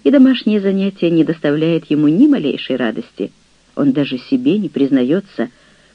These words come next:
как тяжко ему оставаться под тихим родным кровом — который после отъезда Джорджа стал совсем унылым. Проходя мимо опустевшей комнаты Джорджа, Гарри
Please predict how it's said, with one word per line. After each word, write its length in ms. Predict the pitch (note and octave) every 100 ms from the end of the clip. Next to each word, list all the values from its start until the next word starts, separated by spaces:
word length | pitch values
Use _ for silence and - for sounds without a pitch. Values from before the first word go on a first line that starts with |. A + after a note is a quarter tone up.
| -
как 200 | D#4+ D#4 -
тяжко 380 | C#4 B3 - G#3+
ему 160 | G3
оставаться 580 | F#3+ - D#3+ G3 A3 -
под 240 | - F3 E3 _ -
тихим 320 | B3+ - F#3+
родным 400 | E3+ D3+ F3+ F#3+
кровом — 580 | - - D#3 D3 C3 C3 - _ _
который 300 | - C3+ C#3+
после 340 | D3 C#3+ -
отъезда 600 | B2+ B2+ C3+ C#3 C3+ B2
Джорджа 600 | A#2+ - D#3 G3+ C#3 A#2+ A#2+ - _ _
стал 200 | - C3
совсем 460 | - C#3 - F3+ A3+
унылым. 460 | F#3+ C3 B2+ C#3 - _ _ _ _ _ _ -
Проходя 400 | D#3+ E3+ D#3 D#3+
мимо 280 | E3 D#3+
опустевшей 600 | D3 D3+ - E3 E3 -
комнаты 480 | C#3+ E3 E3 C3 C3
Джорджа, 580 | B2+ C3 E3+ F#3 C#3 A2 - _ _ _ _
Гарри 460 | B2+ C#3 G3 D#3 A#2